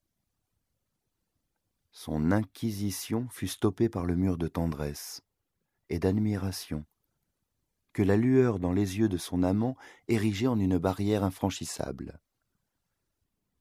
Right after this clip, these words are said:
Désarmée par ce témoignage d'affection silencieux, elle franchit les derniers mètres la séparant de Baldassarrio, pressa son corps contre le sien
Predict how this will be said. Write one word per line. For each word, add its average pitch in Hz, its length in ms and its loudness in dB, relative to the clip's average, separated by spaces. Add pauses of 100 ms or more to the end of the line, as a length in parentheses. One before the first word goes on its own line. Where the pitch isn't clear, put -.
(680)
Désarmée 85 680 2
par 80 180 -6
ce - 100 -6
témoignage 78 720 0
d'affection 78 680 -4
silencieux, 76 760 -6 (1700)
elle 85 180 -4
franchit 107 560 -4
les 104 100 0
derniers 95 400 4
mètres 92 420 2
la 90 120 2
séparant 92 500 0
de 82 100 0
Baldassarrio, 73 840 -4 (1900)
pressa 85 460 -2
son 82 200 -2
corps 82 360 0
contre 78 320 -6
le 71 120 -2
sien 67 440 -10